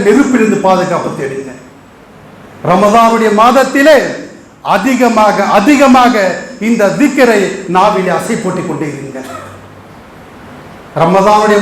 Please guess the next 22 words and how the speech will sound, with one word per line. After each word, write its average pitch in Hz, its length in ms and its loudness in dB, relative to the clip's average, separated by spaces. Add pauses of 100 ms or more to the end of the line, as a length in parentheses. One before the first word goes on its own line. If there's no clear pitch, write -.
மாசம் 208 280 0 (120)
சாதாரண 247 380 4 (100)
மாசம் 226 260 0
அல்ல 208 100 -4 (120)
சகோதரர்களே. 190 480 -4 (1120)
இந்த 226 120 2 (120)
ரமதானுடைய 247 540 4 (120)
மாதத்திலே 262 580 4 (640)
நம்முடைய 240 460 0 (100)
ஒரு 214 120 0 (140)
சின்ன 285 300 2 (140)
அமல் 254 260 0
ஏற்றுக்கொள்ளப்பட்டாலும் 247 1000 -2 (520)
இதை 302 260 4
விட 320 100 4 (100)
ஒரு 294 80 2 (100)
பாக்கியம் 254 420 0 (240)
உலகத்தில் 240 420 0
மனுஷன் 208 300 -4
வேற 175 160 -2
ஒண்ணும் 170 180 -4
கிடையாது. 143 300 -10